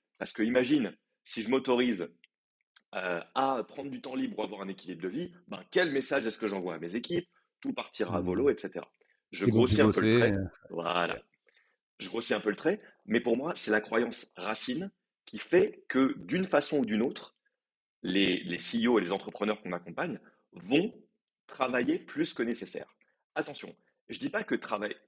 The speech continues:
Speaker 1: que c'est pas une question de travailler beaucoup. C'est-à-dire que, bien sûr que pour faire grandir un business, souvent,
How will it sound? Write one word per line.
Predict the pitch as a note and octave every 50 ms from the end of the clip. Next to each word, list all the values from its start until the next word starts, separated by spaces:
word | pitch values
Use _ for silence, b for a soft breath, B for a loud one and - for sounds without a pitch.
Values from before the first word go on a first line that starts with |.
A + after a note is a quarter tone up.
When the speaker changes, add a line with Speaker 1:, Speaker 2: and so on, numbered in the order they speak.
| _ _ _ _
Speaker 1:
que | - A#2
c'est | G#2 - A2+ -
pas | C3+ C#3
une | C3+ A#2+
question | A#2 G#2+ - - C#3
de | A#2+
travailler | - G#2 F2+ F2 E2+ E2
beaucoup. | D#2+ G2 G#2+ - A2+ F2+
C'est-à-dire | - - - F#2 F2 - -
que, | - F2 - -
bien | E2+ E2 G2 A2 A2+
sûr | - - E3+ D#3+ - -
que | - G2+
pour | G2 - - F#2 -
faire | - G2 F2
grandir | E2+ F#2+ G#2 A2 G#2+ G#2+ A2 -
un | -
business, | D2 D#2 D#2+ D#2 - G2 G#2 - - b b b b b b b _ _ -
souvent, | - - - A2+ G2+ A#2 E3 A3 A#3 - -